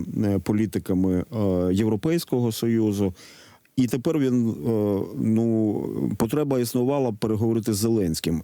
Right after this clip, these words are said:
Е, це, ви це сприймаєте як певну формальність, щоб потім сказати, що, е, ну, якби він провів переговори з усіма сторонами, ну, і таким чином вдавати свою таку,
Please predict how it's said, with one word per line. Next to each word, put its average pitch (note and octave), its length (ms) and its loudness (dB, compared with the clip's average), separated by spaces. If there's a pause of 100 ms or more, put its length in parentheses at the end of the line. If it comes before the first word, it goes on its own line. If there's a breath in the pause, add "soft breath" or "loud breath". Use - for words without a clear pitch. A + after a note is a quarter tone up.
(140)
Е, G#2+ 360 0
це, C3+ 400 -2
ви C#3+ 260 0
це C#3 140 -4
сприймаєте C3+ 600 0
як B2 100 -4
певну C3 340 0
формальність, D3 800 0 (340 loud breath)
щоб B2+ 360 0
потім C#3 300 0
сказати, C3+ 500 0
що, - 260 -2 (880)
е, - 120 0
ну, A#2+ 140 2
якби A2 280 0
він A#2 180 2
провів A#2 340 0
переговори A2 800 0 (360 loud breath)
з G#2 120 0
усіма C3+ 400 2
сторонами, F2 760 0
ну, C3+ 180 2
і B2+ 40 0
таким B2 320 -2
чином C3+ 340 2
вдавати G#2+ 540 0
свою G#2+ 360 2
таку, F#2+ 340 -2